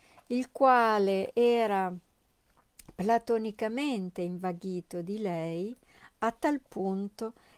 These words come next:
che Michelangelo stesso scrisse delle cose incredibili. Anche se stiamo parlando di poesia femminile, però le parole di Michelangelo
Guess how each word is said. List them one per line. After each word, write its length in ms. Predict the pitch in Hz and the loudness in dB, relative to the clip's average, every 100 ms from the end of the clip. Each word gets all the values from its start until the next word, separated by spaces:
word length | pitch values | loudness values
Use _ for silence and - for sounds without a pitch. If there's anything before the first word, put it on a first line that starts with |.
| _ | _
che 120 | 285 | 0
Michelangelo 1080 | 269 277 285 277 302 359 349 254 233 226 208 - _ | 0 2 2 4 4 2 0 2 2 2 -2 -8 _
stesso 1000 | - - - - 277 208 - - - 170 196 _ _ _ | -8 -6 -4 4 6 6 2 -8 -10 -12 -12 _ _ _
scrisse 800 | - - - 330 277 - 214 196 | -14 -6 0 0 0 -2 -2 2
delle 320 | 226 233 247 | 4 4 2
cose 600 | - 285 320 311 247 226 | 2 2 2 2 2 0
incredibili. 1000 | - 247 240 233 208 185 180 180 190 190 196 - - - - | 0 -4 -4 -4 -4 -4 -6 -6 -6 -6 -8 -16 -20 -20 -6
Anche 380 | 254 311 320 262 | -2 -2 -2 -4
se 180 | 226 | -4
stiamo 320 | 208 247 262 247 | -2 0 -2 -4
parlando 580 | 220 202 214 240 233 | -4 -2 0 -2 -2
di 160 | 202 185 | -4 -4
poesia 480 | - 196 185 233 214 | -6 -4 0 0 0
femminile, 800 | - 185 196 214 190 185 180 175 | -2 -8 -6 -6 -6 -4 -4 -4
però 280 | 190 202 | -2 0
le 120 | 196 170 | 0 -2
parole 440 | 190 208 214 202 | -2 0 0 0
di 120 | 175 | -4
Michelangelo 920 | 175 175 196 202 202 190 175 170 160 | -8 -8 -2 0 0 -2 -4 -8 -8